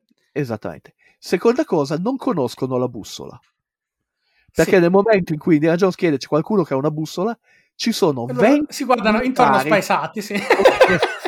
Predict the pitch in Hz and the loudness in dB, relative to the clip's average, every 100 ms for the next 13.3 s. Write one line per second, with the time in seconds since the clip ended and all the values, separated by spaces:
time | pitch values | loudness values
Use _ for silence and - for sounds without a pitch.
0 | - - - 139 262 247 932 - - - | -12 -16 -8 -2 -2 -2 -8 -20 -20 -20
1 | _ 127 123 127 - - - - - - | _ 0 0 -2 -8 -12 -16 -12 -14 -12
2 | - 254 - - - - - - - - | -16 -18 -18 -20 -20 -20 -20 -20 -20 -20
3 | - 480 - - 392 - - 285 _ _ | -2 -2 -2 -8 -8 -8 -18 -20 _ _
4 | _ _ _ _ 226 185 - 214 220 - | _ _ _ _ -2 -2 6 6 6 0
5 | 302 269 320 269 220 - 156 143 135 127 | -2 2 2 0 -8 0 4 4 4 2
6 | 127 - 147 - 151 151 - 202 180 214 | 0 0 -2 0 0 2 0 2 2 2
7 | 208 - - - - - 719 - - 415 | 0 0 0 -2 -4 -10 -4 -2 4 4
8 | 403 - - 202 170 135 127 - - _ | 4 -2 -4 -4 -2 -4 -4 -10 -12 _
9 | - - - 180 233 311 - 202 180 - | -20 -4 -4 0 0 2 2 2 2 2
10 | - 127 127 156 - - 170 - 202 147 | 2 -2 -4 -4 -6 -2 2 2 2 0
11 | - 196 - 214 - _ _ 233 330 285 | -2 -2 2 0 0 _ _ -12 -6 -4
12 | 254 196 208 - - 214 208 - - 185 | -4 -4 -6 -10 -6 -4 -4 -8 -12 -8
13 | 185 208 _ | -8 -10 _